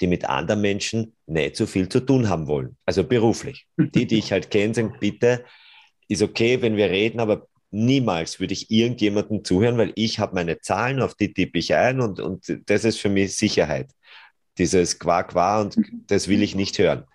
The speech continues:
Speaker 2: Mhm.
Speaker 1: Bei dir ist dann für beides eine Leidenschaft da, oder?
Speaker 2: Mhm. Ähm, in meiner, es hat sich als Softwareentwicklerin, äh, relativ schnell herausgestellt,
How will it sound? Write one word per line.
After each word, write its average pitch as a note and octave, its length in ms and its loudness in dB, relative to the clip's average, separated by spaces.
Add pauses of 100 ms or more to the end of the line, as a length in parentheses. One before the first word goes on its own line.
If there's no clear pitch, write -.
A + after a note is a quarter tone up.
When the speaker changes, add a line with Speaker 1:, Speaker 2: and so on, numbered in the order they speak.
(300)
Speaker 2:
Mhm. A3 320 0
Speaker 1:
Bei G#2+ 100 2
dir C3+ 260 2
ist C#3 160 -2
dann C3+ 280 -2
für B2+ 120 -6
beides B2+ 480 0
eine E2+ 160 0
Leidenschaft D2 680 -2
da, C2+ 220 2
oder? D2 420 0
Speaker 2:
Mhm. G#3 400 4 (400)
Ähm, F#3+ 280 4
in G#3+ 160 6
meiner, G#3 520 4 (840)
es F#3 180 -2
hat E3+ 220 2
sich - 280 2
als G3 540 -2
Softwareentwicklerin, G#3+ 1200 4
äh, F3+ 220 -2
relativ A3 560 4
schnell F3+ 440 -2
herausgestellt, G#3+ 960 2